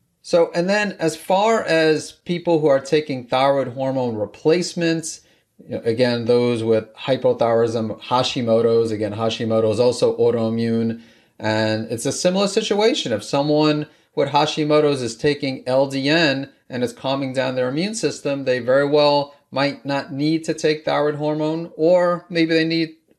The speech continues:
a lower dose of, of thyroid hormone. So those are things to keep in mind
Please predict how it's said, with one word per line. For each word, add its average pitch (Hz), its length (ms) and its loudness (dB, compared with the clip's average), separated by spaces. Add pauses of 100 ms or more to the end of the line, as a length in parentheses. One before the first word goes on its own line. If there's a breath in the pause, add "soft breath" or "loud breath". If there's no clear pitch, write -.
(100)
a 135 60 2
lower 147 340 4
dose 139 420 0
of, 92 180 -6
of 104 180 -8
thyroid 95 260 -4
hormone. 92 380 -12
So 120 140 -6
those 147 260 4
are 113 160 4
things 139 420 -2
to 127 100 -6
keep 127 300 -8
in 113 140 -2
mind 120 480 -2